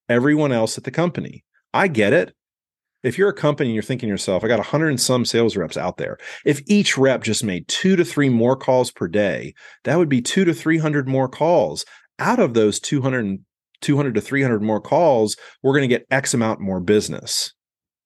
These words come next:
And that's the problem. When you are a sales rep, the company is not necessarily focusing on the business in your territory.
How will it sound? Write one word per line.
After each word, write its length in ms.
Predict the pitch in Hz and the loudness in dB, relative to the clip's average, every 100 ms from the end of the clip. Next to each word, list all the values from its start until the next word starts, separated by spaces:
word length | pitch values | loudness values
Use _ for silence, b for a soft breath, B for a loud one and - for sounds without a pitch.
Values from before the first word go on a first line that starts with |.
| _ _ _ _ _ _ | _ _ _ _ _ _
And 140 | 113 110 | -4 0
that's 260 | 139 147 | 2 0
the 60 | - | -6
problem. 680 | - 143 147 123 73 50 - _ b b _ | -2 0 2 0 -2 -8 -14 _ b b _
When 180 | 107 104 | -2 2
you 340 | 120 165 170 | 2 2 2
are 320 | 120 123 123 | 2 2 2
a 60 | - | -2
sales 400 | - 120 113 95 | 0 2 2 -2
rep, 320 | 69 53 - _ _ _ _ _ _ _ _ _ _ _ _ _ _ - | -8 -8 -12 _ _ _ _ _ _ _ _ _ _ _ _ _ _ -12
the 80 | |
company 480 | - - 160 185 180 | -4 0 2 2 2
is 180 | 151 110 | 2 2
not 320 | 113 117 - | 2 4 2
necessarily 720 | 135 127 127 - 117 110 98 | 0 -2 -2 2 4 4 2
focusing 720 | 90 135 135 120 - 98 87 - | 0 0 0 -2 -6 -6 -6 -6
on 340 | 95 90 82 71 | -6 -4 -6 -4
the 120 | 98 | -2
business 440 | 92 113 113 104 | 0 2 2 -2
in 160 | - 90 | -2 -6
your 420 | 80 82 95 117 | -6 0 2 2
territory. 640 | 117 113 107 - - - | 2 2 2 0 -8 -12